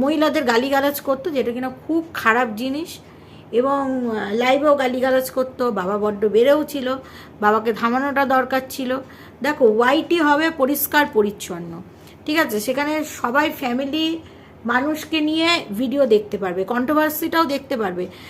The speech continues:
কন্ট্রোভার্সিটা এমন হবে না যেখানে কানে তালা দিতে হবে, গালিগালাজ, আরও নোংরামি সমস্তটা হবে, যেটা কিনা চলছিল, এক বছর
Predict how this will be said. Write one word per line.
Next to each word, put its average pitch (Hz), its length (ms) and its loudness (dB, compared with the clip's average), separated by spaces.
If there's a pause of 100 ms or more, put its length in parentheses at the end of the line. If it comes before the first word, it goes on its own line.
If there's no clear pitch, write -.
(180)
কন্ট্রোভার্সিটা 330 680 2 (120)
এমন 330 220 2
হবে 339 240 4
না 269 180 -2
যেখানে 277 240 -2
কানে 262 360 2
তালা 226 200 0
দিতে 226 240 -4
হবে, 233 260 2
গালিগালাজ, 214 760 0 (400)
আরও 285 160 2
নোংরামি 254 520 2 (440)
সমস্তটা 262 540 -4
হবে, 180 220 -6 (100)
যেটা 240 160 0
কিনা 262 220 -2 (680)
চলছিল, 311 500 0 (220)
এক 226 80 -2
বছর 262 260 -2